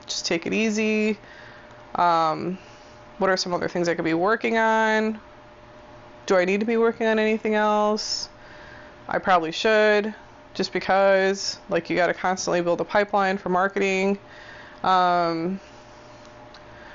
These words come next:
what else can I do for marketing? Uh, does marketing even help? Uh, another thing too, like, I saw a post from one of the boxes I used to go to, and, I mean, I know he's not big on marketing at all. Like, he's definitely not one to go out.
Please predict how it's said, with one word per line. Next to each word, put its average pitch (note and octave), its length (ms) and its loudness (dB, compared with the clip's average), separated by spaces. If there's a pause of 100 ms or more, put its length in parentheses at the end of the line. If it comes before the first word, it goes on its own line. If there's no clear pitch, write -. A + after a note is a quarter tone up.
(180)
what F3+ 140 2
else E3+ 160 0
can F#3+ 160 -4
I D#3 80 0
do A3 580 0
for G#3+ 140 -4
marketing? G#3 680 0
Uh, E3+ 480 0
does F#3 160 0
marketing A3+ 340 2
even F3+ 200 0
help? A3+ 540 4 (140)
Uh, F3 360 2
another G3+ 280 2
thing G3+ 220 0
too, A3 300 0
like, E3+ 440 2
I F3+ 460 4
saw F#3+ 260 2
a F3+ 40 2
post F#3+ 440 0
from F3 260 0
one F3 100 0
of F3 60 -2
the F3 80 0
boxes F3 420 0
I E3+ 60 2
used E3 200 -2
to E3+ 60 -4
go G#3 140 4
to, E3+ 320 2 (600)
and, F3+ 720 0 (300)
I G#3 60 2
mean, F#3+ 340 2
I G3+ 180 2
know G3+ 220 4
he's G3+ 240 -2
not F#3 180 0
big F3 140 2
on E3+ 140 0
marketing E3 400 -2
at D#3 80 -2
all. D#3 260 2
Like, D#3 360 0
he's F3+ 380 -2
definitely F3 560 0
not E3 300 0
one E3+ 260 0
to E3 80 -2
go D#3+ 220 0
out. D#3+ 320 2